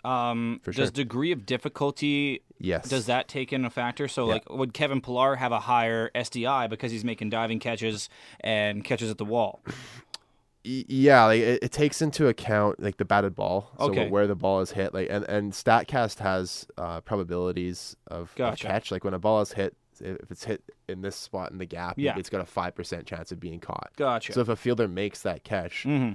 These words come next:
Speaker 2: they'll have a very high defensive score on that play. So that's why it takes so many innings, and that's why they do these metrics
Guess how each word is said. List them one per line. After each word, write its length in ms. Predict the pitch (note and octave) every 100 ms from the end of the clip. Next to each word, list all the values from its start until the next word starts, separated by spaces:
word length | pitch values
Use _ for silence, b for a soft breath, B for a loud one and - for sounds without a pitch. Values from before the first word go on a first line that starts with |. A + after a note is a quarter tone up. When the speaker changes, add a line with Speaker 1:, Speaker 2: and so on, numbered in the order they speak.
| -
Speaker 2:
they'll 100 | G#2+
have 120 | G#2
a 100 | G2
very 300 | F#2 G2+ G2
high 520 | F2 F#2+ F2+ F2 E2+ D#2
defensive 440 | - F2+ E2+ F2
score 400 | - - F#2+ F2+
on 120 | E2
that 200 | D#2+ D#2+ -
play. 380 | F#2+ D#2 D2 b b b b
So 140 | -
that's 260 | A#2 A#2+ -
why 200 | B2 A#2
it 140 | G2
takes 240 | - G2+ -
so 220 | - G2+
many 200 | G#2 G2
innings, 440 | - F2+ F#2+ G2
and 100 | F#2
that's 140 | F#2 -
why 100 | F#2
they 120 | E2+
do 100 | F2+
these 220 | F2+ E2+ F#2
metrics 520 | F2 E2+ - -